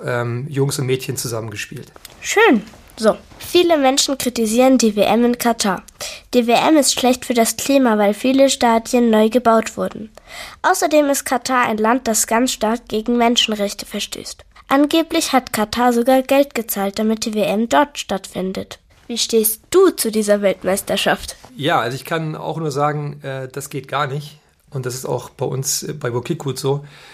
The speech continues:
Speaker 1: Wir schauen auch nicht die W M an, weil das wirklich einfach nichts mehr mit Fußball zu tun hat. Da geht's nur noch um Geld, um, um irgendwelche komischen Machtspiele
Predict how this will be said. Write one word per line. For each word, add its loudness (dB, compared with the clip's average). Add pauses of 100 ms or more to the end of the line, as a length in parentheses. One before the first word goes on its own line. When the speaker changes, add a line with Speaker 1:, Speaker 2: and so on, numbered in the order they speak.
Speaker 1:
Wir -4
schauen 2
auch 0
nicht -8
die -8
W 2
M -6
an, -4 (280)
weil -4
das -6
wirklich -6
einfach -4
nichts -2
mehr 2
mit 0
Fußball -4
zu -8
tun -10
hat. -14 (420)
Da -8
geht's -6
nur 0
noch 0
um -10
Geld, -4
um, -10
um -10
irgendwelche -6
komischen -4
Machtspiele -4